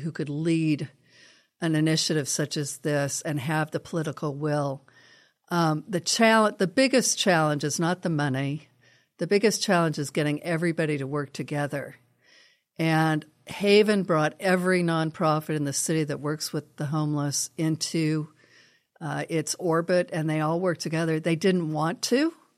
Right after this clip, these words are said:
um, as is natural. They all feared that, "Oh, you know, if I become part of this overall thing, I'm gonna lose my donors, um, I'm gonna lose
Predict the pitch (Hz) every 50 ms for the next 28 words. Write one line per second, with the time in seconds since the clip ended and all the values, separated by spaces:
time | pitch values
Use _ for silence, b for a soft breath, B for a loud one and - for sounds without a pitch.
0 | _ B B B B B B B B B - - 160 156 151 143 143 139 139 -
1 | - _ _ _ - 160 160 156 156 160 147 - - - - - _ _ _ _
2 | _ - 165 156 143 - 165 151 147 165 170 - - - 202 208 220 233 240 -
3 | 175 156 139 143 139 135 - - - - 160 165 170 175 175 165 165 - 156 143
4 | 139 - 175 160 160 165 165 170 160 - 254 247 - _ 156 147 151 143 143 139
5 | - 165 165 165 165 151 - - 156 - - 180 156 151 - - - 160 165 160
6 | 170 170 156 - 160 151 147 139 - - - - - _ - 151 165 165 147 151
7 | 147 139 135 139 - - 175 165 170 170 160 147 139 139 139 135 143 151 147 139
8 | 131 - 143 147 143 156 156 151 - 151 156 156 160 160 160 156 160 156 147 -
9 | - - - B B B B B B B B B _ 226 147 143 139 139 131 -
10 | 147 135 143 143 143 143 143 147 151 151 147 143 139 143 131 -